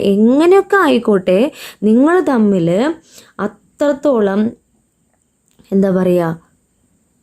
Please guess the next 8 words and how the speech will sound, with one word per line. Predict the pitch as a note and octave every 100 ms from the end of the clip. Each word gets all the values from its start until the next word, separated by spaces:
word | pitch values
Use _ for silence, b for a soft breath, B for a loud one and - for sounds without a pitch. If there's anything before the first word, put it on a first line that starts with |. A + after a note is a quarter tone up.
| _ -
ബന്ധമുണ്ട്, | G3 A3+ A#3+ B3+ B3+ E3+ -
ആത്മബന്ധമുണ്ട് | F#3+ G3 A3+ A3 A#3 A#3+ B3 G3
എന്ന് | F#3+ F#3+
പറയില്ലേ, | D#3+ D#3 D#3 F3+ G#3 D#3 B B B B
അതാണ് | F#3+ G#3 A#3 F3+ G3
ഇവിടെ | F3+ F3+ D4+ B B
നടക്കാൻ | G#3 G3 G3+ G3
പോകുന്നത്. | F#3 E3+ F3 F#3